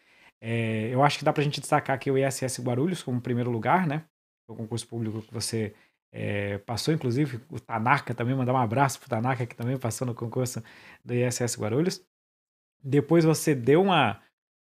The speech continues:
tava pensando ali em, em, em receita, né? Começou a dar uma olhadinha aí, uma namoradinha nesses físicos estaduais, e aí, de repente, pá,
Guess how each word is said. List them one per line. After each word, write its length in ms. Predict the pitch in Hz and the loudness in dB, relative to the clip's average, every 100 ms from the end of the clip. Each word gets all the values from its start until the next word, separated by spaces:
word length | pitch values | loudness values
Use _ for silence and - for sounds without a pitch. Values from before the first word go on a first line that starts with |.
| - | 0
tava 140 | 143 170 | 2 4
pensando 500 | 170 135 - 170 190 | 2 2 0 2 2
ali 120 | 143 | 2
em, 380 | 147 120 117 113 | 0 -2 -2 -2
em, 440 | 113 113 113 120 | -2 -2 -2 -2
em 20 | |
receita, 720 | 117 123 - 135 151 165 165 117 | 0 -2 0 2 2 2 0 0
né? 200 | 123 135 | 0 0
Começou 400 | 131 120 - 147 | -2 -2 0 2
a 20 | |
dar 80 | 156 | 4
uma 120 | 156 | 4
olhadinha 480 | 139 127 113 147 131 | 4 4 2 0 0
aí, 120 | 135 | 0
uma 140 | 131 | 0
namoradinha 520 | 127 127 131 117 135 | 0 2 2 0 0
nesses 300 | 131 127 120 | -2 -2 -6
físicos 400 | - 143 - 127 | -4 -6 -2 -4
estaduais, 680 | 113 - 135 110 131 165 165 - - - | -4 0 0 4 6 6 2 -6 -20 -10
e 80 | - | 2
aí, 80 | 147 | 6
de 80 | 156 | 6
repente, 400 | 156 175 170 170 | 4 4 2 0
pá, 540 | - - 175 185 - | -2 8 10 10 4